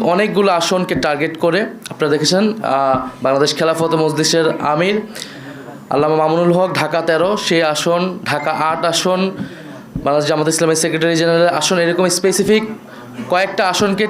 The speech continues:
টার্গেট করে সেটার ফলাফল পরিবর্তন করে দেওয়া হয়েছে। কেন্দ্রগুলোকে দখল করে, সেই কেন্দ্রে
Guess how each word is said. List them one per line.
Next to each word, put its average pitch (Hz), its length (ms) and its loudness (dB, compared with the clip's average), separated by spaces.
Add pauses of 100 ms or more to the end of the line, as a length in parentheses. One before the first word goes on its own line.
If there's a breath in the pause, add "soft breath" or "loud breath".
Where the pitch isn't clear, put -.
টার্গেট 170 460 0
করে 214 220 2 (540)
সেটার 175 400 0
ফলাফল 175 440 0
পরিবর্তন 175 460 2
করে 170 180 2
দেওয়া 147 200 4
হয়েছে। 156 440 2 (640 loud breath)
কেন্দ্রগুলোকে 180 580 2
দখল 160 380 0
করে, 196 240 2 (720 loud breath)
সেই 170 220 2
কেন্দ্রে 175 360 2